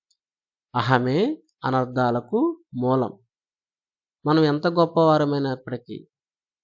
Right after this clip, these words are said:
సాధారణమైన జీవితాన్ని గడపాలి. ఎదుటి వాళ్ళు బాధపడేలాగా డాంబికాలు పలుకుతూ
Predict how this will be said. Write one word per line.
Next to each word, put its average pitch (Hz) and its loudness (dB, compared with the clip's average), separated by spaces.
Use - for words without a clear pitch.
సాధారణమైన 170 2
జీవితాన్ని 147 -2
గడపాలి. 127 -2
ఎదుటి 165 2
వాళ్ళు 156 2
బాధపడేలాగా 131 -2
డాంబికాలు 143 2
పలుకుతూ 127 -4